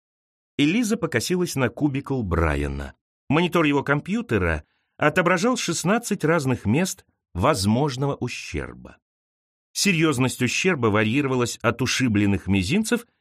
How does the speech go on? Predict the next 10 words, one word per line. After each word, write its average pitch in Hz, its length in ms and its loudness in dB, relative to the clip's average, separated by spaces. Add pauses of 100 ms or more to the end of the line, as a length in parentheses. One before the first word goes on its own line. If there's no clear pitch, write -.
(220)
до 160 220 4
ожогов 170 440 2
первой 180 300 0
степени, 90 580 -2 (280)
но 151 260 2
у 143 40 0
всех - 460 -2
имелось 190 580 0
кое-что 190 360 0
общее. 85 600 -2